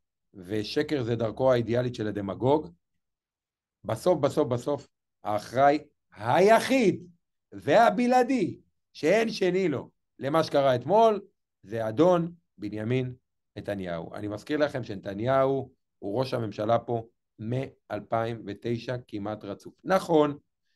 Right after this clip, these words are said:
בג"ץ מנע מהממשלה שלו כמה פעמים לגרש את המסתננים, בכל מיני הסדרים כאלה ואחרים, אבל זה לא אומר שבג"ץ מנע ממנו לפתור את הבעיה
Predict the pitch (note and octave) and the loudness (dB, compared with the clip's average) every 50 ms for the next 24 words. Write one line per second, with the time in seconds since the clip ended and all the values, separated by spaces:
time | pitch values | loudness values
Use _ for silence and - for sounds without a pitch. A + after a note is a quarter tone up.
0 | _ _ _ _ - F#2 G2+ G#2+ G#2+ C#3 D#3+ F3 D3 - - - - _ _ _ | _ _ _ _ -6 -2 -2 0 4 6 6 6 6 4 0 -6 -20 _ _ _
1 | - - _ _ _ _ - G#2+ A2+ A#2+ B2 C3+ D3+ D#3 D#3+ D#3 D#3 D3+ C#3+ C3+ | -20 -20 _ _ _ _ -10 -6 -4 -4 0 2 2 4 4 4 2 2 0 0
2 | B2+ A#2 A#2 B2 B2 C3+ C#3 C3+ - C#3+ A#2+ A2+ A2+ A#2 C3 C3+ C3+ B2+ A#2+ B2 | -4 -2 0 0 2 2 2 0 -2 -4 -6 -6 -2 -2 -2 -2 -2 -4 -2 -2
3 | A2+ A2+ A2 A2 A#2 A2+ G2 E2 - _ _ _ _ _ _ _ _ _ _ _ | -2 -2 -2 -2 -4 -4 -4 -6 -12 _ _ _ _ _ _ _ _ _ _ _
4 | G2+ G#2+ A#2 C3 B2+ A#2 G2 C#3+ C#3+ C3+ C3 B2+ C3+ D3+ E3 D#3 B2+ A#2 - - | -6 -2 -2 -2 -2 -2 2 2 4 4 4 4 4 6 6 6 4 0 -4 -10
5 | - - _ _ _ _ _ _ _ _ - A2 G#2+ G2+ A2+ A2 G#2+ G#2 - - | -14 -18 _ _ _ _ _ _ _ _ -12 -12 -8 -6 -6 -6 -6 -6 -6 -6
6 | G#2+ G2+ G2+ G2 F#2+ F#2+ G2 G#2+ B2 C#3+ D3 - _ _ _ _ _ _ - - | -6 -6 -6 -8 -6 -6 -6 -4 -6 -6 -8 -12 _ _ _ _ _ _ -16 -6
7 | - C3 C3+ C3+ C#3+ C3+ C3+ C3 A#2 F#2+ - A2+ A2+ A2+ C3+ C3+ B2 A2+ A2+ A2+ | -4 -2 -2 -2 -2 -2 -4 -4 -4 -4 -4 -4 -4 -2 -4 -4 -2 -2 -2 -2
8 | A#2 G#2+ G2+ F2+ - - F#2+ F2+ E2+ E2+ E2 F2+ G2+ A#2+ D#3 F#3 - _ _ _ | -2 -2 -4 -4 -6 -8 -12 -12 -10 -10 -8 -8 -8 -8 -10 -12 -16 _ _ _
9 | _ _ _ _ _ _ - A2 A2 A2 D3+ E3 F3 E3+ E3+ E3+ E3+ E3+ E3+ - | _ _ _ _ _ _ -6 -4 2 6 6 8 8 8 8 8 6 2 -2 -10
10 | - _ _ _ _ _ _ _ _ _ - F#2 A2+ A#2+ B2+ D3+ D#3+ E3 E3 E3 | -18 _ _ _ _ _ _ _ _ _ -12 -6 -4 0 2 4 4 4 2 0
11 | - C#3+ C3 D3 D3+ C#3+ B2 - B2 B2 A#2 C3 C#3 - B2+ B2+ B2+ B2+ C3 C3 | -4 -4 -2 -2 -2 -2 -4 -4 -6 -2 -2 -2 -2 -2 -4 -6 -6 -6 -6 -6
12 | C3 C3 B2+ C3 B2+ A#2+ G#2+ G2+ F#2 A2+ - - - _ - C3+ C3+ C#3 C3+ A#2+ | -6 -4 -2 -2 -2 -2 -4 -6 -8 -10 -12 -14 -8 _ 0 0 2 0 0 0
13 | B2+ A#2+ G#2 A#2 A2+ A2 A2 A2+ A#2+ B2+ B2+ B2 A#2 | 0 0 0 0 0 0 0 0 2 2 2 2 2